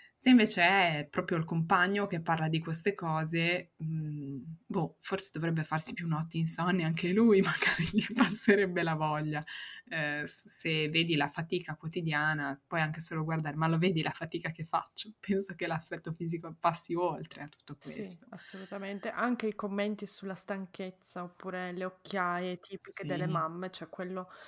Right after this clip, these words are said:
Speaker 2: uhm, ragazze, se, se il vostro compagno, la suocera o vostra madre o vostro padre vi fa-, vi fanno i commenti sul-, sulle occhiaie, io preparerei una bella valigetta al bambino,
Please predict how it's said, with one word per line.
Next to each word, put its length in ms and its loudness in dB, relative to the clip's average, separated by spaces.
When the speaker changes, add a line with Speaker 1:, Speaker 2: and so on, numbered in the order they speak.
Speaker 2:
uhm, 520 -6
ragazze, 720 -4
se, 220 -8
se 200 -4
il 120 -2
vostro 300 -8
compagno, 920 0
la 140 -8
suocera 640 0
o 60 -4
vostra 320 -4
madre 340 -2
o 40 -6
vostro 220 -8
padre 240 0
vi 60 -8
fa-, 140 -12
vi 340 -20
fanno 240 -2
i 80 -6
commenti 400 -4
sul-, 540 -6
sulle 260 -10
occhiaie, 560 -2
io 320 -2
preparerei 480 0
una 160 -4
bella 220 0
valigetta 520 -2
al 80 -6
bambino, 720 -2